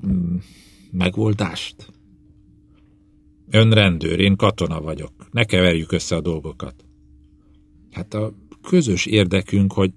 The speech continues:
az én érdekem az, hogy minél távolabb tartsam magam ettől a bírótól.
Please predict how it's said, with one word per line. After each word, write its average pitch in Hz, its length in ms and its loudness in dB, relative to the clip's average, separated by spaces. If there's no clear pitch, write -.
az 104 160 4
én 131 200 8
érdekem 117 460 4
az, - 460 0
hogy 101 180 0
minél 117 320 6
távolabb 101 540 4
tartsam 90 380 2
magam 92 300 4
ettől 95 300 0
a 87 40 4
bírótól. 82 720 -2